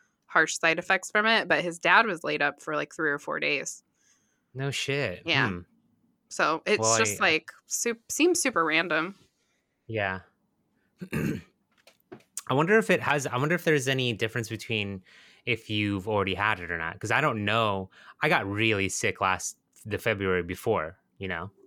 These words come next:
Speaker 1: Oh, right. Yeah, right before, like, when it definitely was already community spreading, but they told us it
Speaker 2: Yeah.
Speaker 1: wasn't. <laughs>
Speaker 2: Yeah.
Speaker 1: Yeah.
Speaker 2: Exactly. <laughs>
Speaker 1: Cool. So, oh, that's true. If you haven't been tested for antibodies,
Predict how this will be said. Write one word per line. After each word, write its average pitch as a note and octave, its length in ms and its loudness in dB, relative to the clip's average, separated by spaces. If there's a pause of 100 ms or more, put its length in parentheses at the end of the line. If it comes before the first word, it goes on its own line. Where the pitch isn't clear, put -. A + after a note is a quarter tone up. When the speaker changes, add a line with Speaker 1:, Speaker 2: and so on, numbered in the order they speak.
(140)
Speaker 1:
Oh, G#3+ 220 4
right. F#3 420 4
Yeah, F#3+ 220 6
right E3+ 240 6
before, E3+ 420 6
like, E3 180 6
when F#3+ 120 4
it D#3 220 0
definitely E3+ 540 2
was D#3+ 260 6
already D3+ 500 4
community D3+ 500 0
spreading, D3 440 2
but D3+ 160 0
they D3+ 120 2
told C#3+ 240 0
us C#3 160 -2
it D#3 40 -2
Speaker 2:
Yeah. - 60 -2
Speaker 1:
wasn't. E3 440 0 (300)
<laughs> - 400 2 (160)
Speaker 2:
Yeah. F2+ 320 0
Speaker 1:
Yeah. - 280 2 (260)
Speaker 2:
Exactly. A#2 560 -2 (100)
<laughs> - 120 -6
Speaker 1:
Cool. F3 340 2 (340)
So, E3 600 4 (280)
oh, C4+ 200 8
that's C4 260 4
true. D4+ 200 2
If F#3+ 140 2
you G3+ 60 2
haven't G3 240 2
been F#3 140 -6
tested G3 340 -4
for E3+ 100 -4
antibodies, D#3 880 2